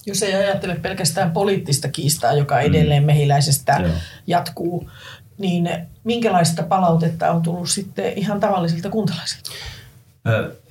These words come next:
Speaker 2: oikeastaan kahtia jakosta sillä tavalla, että ja siihen, sekin on niinku hyvä rehellisyyden nimissä todeta, että, että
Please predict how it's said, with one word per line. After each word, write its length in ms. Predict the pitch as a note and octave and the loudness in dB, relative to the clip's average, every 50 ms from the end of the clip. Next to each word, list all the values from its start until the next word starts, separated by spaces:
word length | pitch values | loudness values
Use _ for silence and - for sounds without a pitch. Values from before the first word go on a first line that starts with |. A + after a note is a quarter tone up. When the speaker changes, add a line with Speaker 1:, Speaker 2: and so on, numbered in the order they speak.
| - - - - - - - - | -12 -12 -10 -10 -12 -14 -6 0
Speaker 2:
oikeastaan 640 | C3+ C3+ C3+ D#3+ - - - E3+ D#3+ D3+ D3 - - - | 2 4 4 4 4 4 4 2 4 2 0 -2 -4 -4
kahtia 400 | - E3 D3+ C#3 - - D3+ C#3 | -2 2 2 2 2 2 2 4
jakosta 360 | B2+ B2+ B2 A#2+ A#2+ - - B2 | 4 4 4 2 0 2 2 6
sillä 240 | C3 C3 A#2+ A2 | 6 6 6 6
tavalla, 420 | - - G#2+ G2+ G2+ G2 G2 G2 F#2+ | 4 0 -2 -2 0 0 0 0 -2
että 380 | F#2+ - - G2+ G2 G2 - - - - _ - - - - | -2 -4 -4 -4 -2 -2 -4 -6 -8 -12 _ -20 -20 -14 -8
ja 220 | G2+ G#2+ G#2 F#2 - - | -4 -4 -4 -4 -2 0
siihen, 380 | - C3 B2 A#2 A#2+ - - | 4 6 6 6 6 4 2
sekin 260 | - A#2+ A2 A2 G#2 | 0 0 2 0 0
on 60 | F#2+ F#2 | 0 0
niinku 200 | F#2 F#2 G2 G#2 | 0 -2 -2 -2
hyvä 280 | A2 G#2+ G2+ F2+ E2+ - - A2+ | -2 -2 -2 -2 -4 -6 -4 -4
rehellisyyden 680 | G#2+ F#2+ F2+ F#2 G2 F2 E2+ F#2+ G2 F#2+ F2+ F2 E2 - | -2 -2 0 0 0 0 0 0 0 -2 -2 -2 0 0
nimissä 360 | F#2 F#2 F#2 F2+ - - F2 | 0 0 2 0 0 -2 -2
todeta, 420 | - G2+ F#2 F#2 - - F2+ F2 F2 | -4 -2 0 0 2 2 0 -2 -2
että, 260 | E2+ - - E2 - | -2 -4 -6 -6 -4
että 360 | - E2+ E2 - - E2+ E2+ | -4 -6 -6 -6 -8 -8 -8